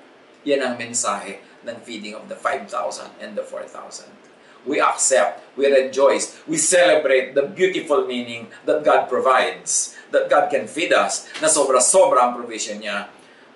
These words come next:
But above and more than that, we also celebrate the metaphorical meaning of this story, that everyone has a place in the Church of Jesus,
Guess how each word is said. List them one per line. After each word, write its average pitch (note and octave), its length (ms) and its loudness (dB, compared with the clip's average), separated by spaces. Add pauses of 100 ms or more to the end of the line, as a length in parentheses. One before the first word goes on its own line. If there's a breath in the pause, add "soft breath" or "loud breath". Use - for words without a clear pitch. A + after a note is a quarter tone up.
(180)
But - 320 0
above G2+ 480 -2
and F2 80 -16
more E2+ 160 -12
than - 160 -18
that, - 240 -16 (240)
we G#2 80 -10
also G#2+ 240 -6
celebrate G2+ 720 -8 (240 loud breath)
the G2+ 80 -8
metaphorical G#2+ 800 -12
meaning G#2 400 -16
of - 160 -18
this F#2+ 160 -8
story, - 400 -12 (1040 loud breath)
that G2+ 240 -16
everyone B2 640 -2 (240)
has G#2 160 -6
a - 80 -8
place - 640 -10
in G#2+ 160 -14
the G2 80 -12
Church G2 320 -12
of - 160 -18
Jesus, - 720 -16